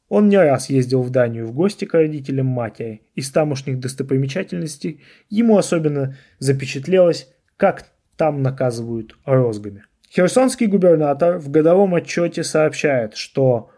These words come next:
учащаются случаи правонарушений в рабочих районах. На полях резолюция.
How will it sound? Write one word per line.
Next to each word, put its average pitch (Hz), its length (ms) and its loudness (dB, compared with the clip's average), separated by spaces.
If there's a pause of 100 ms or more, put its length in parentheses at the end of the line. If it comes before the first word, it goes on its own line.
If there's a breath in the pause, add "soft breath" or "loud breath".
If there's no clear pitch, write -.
(540 soft breath)
учащаются 156 720 0
случаи 139 440 -6
правонарушений 139 1080 -2
в 123 80 -6
рабочих 131 580 -2
районах. 135 540 -2 (600 soft breath)
На 190 160 2
полях 190 400 2
резолюция. 147 720 0